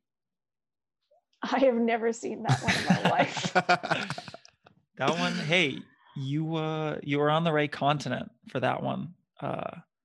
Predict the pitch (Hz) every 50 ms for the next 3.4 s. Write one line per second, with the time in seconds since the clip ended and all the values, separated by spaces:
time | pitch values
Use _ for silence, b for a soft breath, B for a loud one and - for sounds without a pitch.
0 | _ _ _ _ _ _ _ _ _ _ - 247 247 - 269 226 - - 208 208
1 | 190 196 208 _ _ _ _ - - 143 139 135 - - 143 - 156 147 _ _
2 | _ - 160 185 202 151 131 127 123 127 123 101 95 95 90 - 90 101 120 135
3 | 123 98 90 82 90 104 127 143